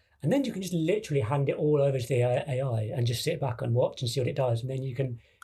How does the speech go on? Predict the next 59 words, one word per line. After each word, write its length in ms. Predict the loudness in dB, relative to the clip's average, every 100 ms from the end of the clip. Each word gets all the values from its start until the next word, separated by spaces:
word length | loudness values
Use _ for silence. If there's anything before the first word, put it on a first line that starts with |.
| -2
go 120 | 2
in 180 | 4 4
and 100 | 2
intervene 400 | 0 0 0 0
again. 380 | 0 -2 -2 -6 -6
And 280 | -4 -4 -4
that's 180 | -2 -2
not 80 | -2
a 40 |
builder 280 | 0 2 2
game, 280 | 2 0 0
or 80 | 0
that 120 | -2
has, 240 | -2 -4 -8 _ _ _ _ _ _ -20 -16
so, 300 | -4 -2 0
quite 220 | 0 0
a 80 | 2
lot 40 | 2
of 60 |
infrastructure, 640 | 0 -2 -6 0 0 -2 -4
infrastructural 600 | -2 -2 -2 -4 -4 -2
elements. 280 | -2 0 -2 -8 -20 _ -2
But 100 | 2
I 120 | 4
would 100 | 4
like, 500 | 4 4 0 -12 -20 _ _
I 20 | 2
mean, 60 |
that's 100 | 2
very 200 | 4 4
much 180 | 4 0
a 40 | -2
four 260 | 0 4
X, 220 | 2 2
so 120 | 0 0
it, 180 | -2 -6 _ -14 -8 -8 -8 -14 _ -16
it, 160 | -16 -16 _ _ _
it 120 | -8
doesn't 240 | -6 -4 -4
quite 280 | -2 -2
do 280 | 0 2 2
what 160 | 0 -2
I 100 | -2
want, 260 | -2 -2 -2
which 140 | -4
is 80 | -2
a 40 |
city 300 | -2 -2 -2
builder 240 | 0 0 0
like 240 | -6 -6
that, 200 | -6 -4
where 240 | 0 0 -2 -10 -20 _
you're 140 | -2 0
not 140 | 0
competing 420 | -4 -2 -2 -2 -2
to 100 | 0
win 220 | 2 2
and 100 | 0
em-, 260 | -2 -6